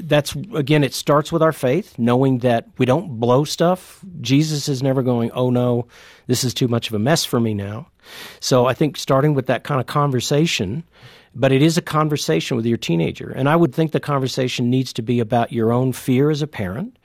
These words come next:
your, what you had tried to do, but really taking responsibility for the possibility that what we've communicated to you as our son or as our daughter,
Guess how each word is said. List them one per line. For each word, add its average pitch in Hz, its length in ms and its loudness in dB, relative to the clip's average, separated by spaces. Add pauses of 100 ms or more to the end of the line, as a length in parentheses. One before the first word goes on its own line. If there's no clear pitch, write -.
(380)
your, 127 200 4
what 135 240 2
you 131 140 2
had 110 180 -6
tried 175 400 2
to 117 60 -2
do, 101 480 -8
but 139 280 0
really 165 240 4
taking 147 340 -2
responsibility 131 840 0
for 123 400 2
the 113 140 -2
possibility 131 720 0
that 113 160 -4
what 131 200 -2
we've 127 200 -2
communicated 131 720 -2
to 113 100 -6
you 107 200 -2
as 104 140 -6
our 104 200 -10 (320)
son 117 300 2
or 107 100 0
as 104 120 -4
our 101 120 -4
daughter, 117 480 -2